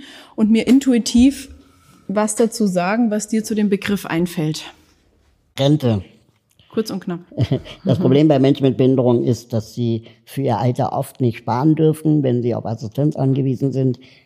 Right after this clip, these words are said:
Speaker 2: Das heißt, äh, viele Menschen mit Behinderung werden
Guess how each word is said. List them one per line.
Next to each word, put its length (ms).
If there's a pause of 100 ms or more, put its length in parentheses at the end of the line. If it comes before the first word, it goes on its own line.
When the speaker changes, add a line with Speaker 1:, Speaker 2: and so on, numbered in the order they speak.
(120)
Speaker 2:
Das 200
heißt, 440
äh, 120
viele 480
Menschen 380
mit 180
Behinderung 640 (380)
werden 580